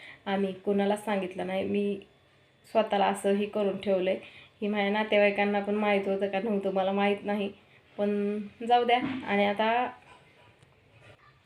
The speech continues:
आणि आता नंतरच्या व्हिडिओमध्ये मी हे सांगणार आहे की मणक्याचं ऑपरेशन झाल्याच्या नंतर काय काय काळजी घ्यावी लागते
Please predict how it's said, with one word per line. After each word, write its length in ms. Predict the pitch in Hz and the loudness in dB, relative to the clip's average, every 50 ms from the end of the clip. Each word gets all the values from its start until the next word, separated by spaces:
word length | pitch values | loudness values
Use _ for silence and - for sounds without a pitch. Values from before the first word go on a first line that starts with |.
| _ _ _ _ _ _ _ _ _ - | _ _ _ _ _ _ _ _ _ -4
आणि 120 | 220 226 | -2 0
आता 160 | 226 226 226 | 0 2 2
नंतरच्या 580 | 233 233 247 262 277 269 269 262 254 247 254 247 | 2 6 6 6 6 6 6 4 4 4 4 6
व्हिडिओमध्ये 540 | 240 262 262 254 240 240 240 233 226 208 220 | 6 8 8 8 6 6 4 2 0 2 0
मी 120 | 226 240 | 0 2
हे 180 | 247 254 254 254 | 4 4 4 4
सांगणार 340 | 247 262 254 247 233 214 208 | 4 2 0 2 0 0 0
आहे 300 | 208 208 214 233 247 254 | 0 0 0 0 -2 -4
की 380 | 247 - 226 226 233 240 247 | -6 -4 -4 -4 -2 -2 -4
मणक्याचं 1080 | - 214 220 226 240 247 254 233 233 247 254 240 233 - - 233 233 233 240 247 247 254 | -4 -2 0 0 2 2 2 2 4 4 4 4 4 2 0 0 2 4 2 4 4 2
ऑपरेशन 840 | 240 - - - - - 220 214 220 226 226 226 - - - 156 208 | 2 2 0 0 2 2 2 2 4 2 2 2 0 -4 -2 -2 0
झाल्याच्या 460 | 226 262 262 240 220 208 202 208 202 | 2 2 4 4 2 0 0 0 0
नंतर 440 | 226 233 240 226 202 208 214 - - - - - _ - - - _ _ _ _ _ _ _ _ _ _ _ _ _ _ - | 0 0 -2 -2 2 4 4 4 4 0 -10 -20 _ -20 -20 -20 _ _ _ _ _ _ _ _ _ _ _ _ _ _ 6
काय 160 | 247 254 254 | 8 8 8
काय 220 | 254 262 254 247 | 10 10 10 8
काळजी 400 | 247 262 247 240 233 214 196 208 | 10 8 8 8 8 6 4 2
घ्यावी 340 | 220 233 247 254 214 208 208 | 2 4 2 4 4 4 4
लागते 540 | 214 220 220 - - - 208 185 180 185 | 2 2 0 -4 -8 -6 -6 -4 -4 -6